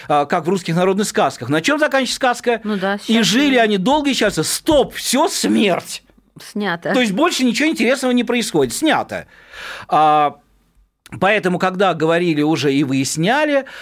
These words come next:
Speaker 1: а, м, а, и когда дали заказчику результаты, что не надо про свадьбу-то рассказывать, это раздражает.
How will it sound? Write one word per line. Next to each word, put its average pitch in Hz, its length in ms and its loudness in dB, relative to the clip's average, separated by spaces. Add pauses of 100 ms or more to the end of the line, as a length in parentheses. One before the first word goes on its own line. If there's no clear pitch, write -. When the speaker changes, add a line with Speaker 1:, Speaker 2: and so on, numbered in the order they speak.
(160)
Speaker 1:
а, 139 800 2
м, 135 260 -4
а, 127 580 0
и 196 160 0
когда 180 380 0
дали 147 640 0
заказчику 151 640 -2
результаты, 156 800 -2 (140)
что - 500 -2
не 147 240 0
надо 202 400 0
про 147 240 -4
свадьбу-то 233 520 -4
рассказывать, 156 720 -4 (220)
это 139 220 0
раздражает. 202 840 -2